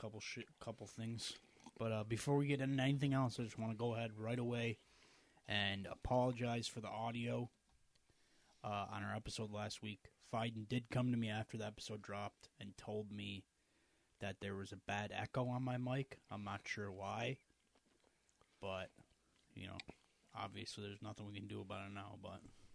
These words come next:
so, you know, if you had a problem listening to the episode because of that, then, you know, we apologize.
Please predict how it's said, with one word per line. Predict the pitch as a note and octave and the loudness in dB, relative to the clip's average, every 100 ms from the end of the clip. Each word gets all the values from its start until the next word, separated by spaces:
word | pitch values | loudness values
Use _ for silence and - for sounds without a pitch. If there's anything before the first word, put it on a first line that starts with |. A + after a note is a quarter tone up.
| - - - - - - - - - - | -20 -20 -20 -20 -20 -20 -20 -20 -20 -12
so, | G#2 | -8
you | G2+ | -4
know, | F#2+ F#2 | -4 -4
if | F#2+ - - - - - - | -6 -6 -10 -12 -16 -20 -8
you | A#2 | 0
had | A#2 | 2
a | G#2+ | 2
problem | - A#2+ A#2 | 2 2 4
listening | A#2 A2+ A2+ | 0 0 -2
to | A2 | 0
the | |
episode | A2+ A2 - G2+ | -2 -2 -4 -4
because | G2+ G#2+ G2+ | -4 -6 -4
of | |
that, | G#2 G2+ | -4 -4
then, | - G2+ | -6 -6
you | G2 | -6
know, | G2 - | -8 -8
we | G#2+ | -8
apologize. | G#2 - G2 G#2 G#2 G#2 - | -6 -6 -6 -6 -8 -8 -10